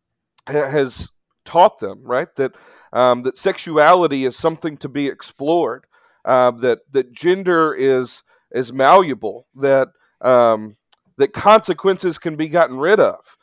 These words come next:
um, simply by ending the life of a child.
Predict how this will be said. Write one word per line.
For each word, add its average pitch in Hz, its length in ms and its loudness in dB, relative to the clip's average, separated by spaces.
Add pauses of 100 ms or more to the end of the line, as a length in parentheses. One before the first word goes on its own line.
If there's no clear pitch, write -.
(340)
um, 123 440 0 (220)
simply 165 400 -6
by 139 500 4 (120)
ending 180 400 0
the 147 100 2
life 156 380 2
of 135 160 -6
a 135 160 -2
child. 151 520 -2